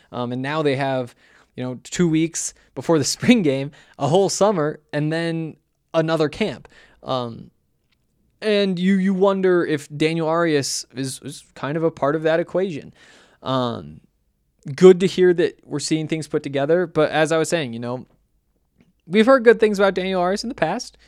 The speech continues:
and, and being skeptical, not, not gonna blame you. Um, personally, I'm choosing to get excited though. Um,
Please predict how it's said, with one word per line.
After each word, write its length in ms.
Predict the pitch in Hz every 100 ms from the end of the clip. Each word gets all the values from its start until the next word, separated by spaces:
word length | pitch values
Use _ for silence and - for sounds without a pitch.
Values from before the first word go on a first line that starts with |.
| _ _ 151
and, 240 | 160 165
and 180 | 156 151
being 240 | 180 196
skeptical, 720 | - - 208 220 220 226 226 _
not, 440 | 127 139 151 -
not 300 | 135 120 139
gonna 160 | 165 160
blame 260 | 156 165
you. 160 | 147 117 _ _ _ _
Um, 600 | 135 131 127 117 120 156 _ _ _ _ _ _ _ _ _ _ _ _ _ _ _ _ _ -
personally, 560 | - 170 160 151 139 127
I'm 260 | 120 131 135
choosing 360 | - 120 117
to 80 | 120
get 140 | 95 73
excited 440 | - - - -
though. 680 | - - - _ _ _ 165
Um, 580 | 160 160 156 156 151